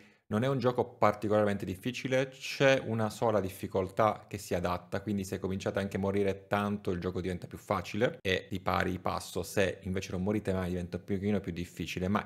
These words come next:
in generale mi è sembrato un gioco abbastanza semplice.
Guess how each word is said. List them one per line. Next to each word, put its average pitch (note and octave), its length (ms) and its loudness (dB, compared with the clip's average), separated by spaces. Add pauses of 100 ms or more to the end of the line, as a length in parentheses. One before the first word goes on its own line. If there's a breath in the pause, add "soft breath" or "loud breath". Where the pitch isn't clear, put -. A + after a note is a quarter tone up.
in C#3+ 180 -2
generale A#2+ 400 4
mi G#2 100 2
è G2+ 40 0
sembrato G#2+ 360 0
un G2+ 80 -2
gioco F#2+ 320 0
abbastanza G#2+ 960 0
semplice. G2 540 -4